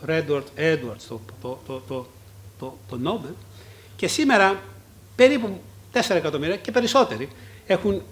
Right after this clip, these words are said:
έρθει στον κόσμο χάρη στην εξωσωματική γονιμοποίηση. Κάτι τύπου το οποίο ξεκίνησαν αυτός ο άνθρωπος.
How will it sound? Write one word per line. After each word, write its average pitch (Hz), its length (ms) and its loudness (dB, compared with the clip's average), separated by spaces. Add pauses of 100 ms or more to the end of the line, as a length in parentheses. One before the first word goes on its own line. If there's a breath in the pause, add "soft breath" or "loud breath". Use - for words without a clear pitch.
(120)
έρθει 202 280 0
στον 143 220 -6
κόσμο 156 300 -2
χάρη 151 300 0
στην 151 160 -6
εξωσωματική 143 600 -6
γονιμοποίηση. 127 680 -4
Κάτι 262 280 2
τύπου 247 260 0
το 214 60 0
οποίο 226 220 2
ξεκίνησαν 196 720 4 (840 loud breath)
αυτός 175 460 0
ο 185 40 6
άνθρωπος. 165 500 2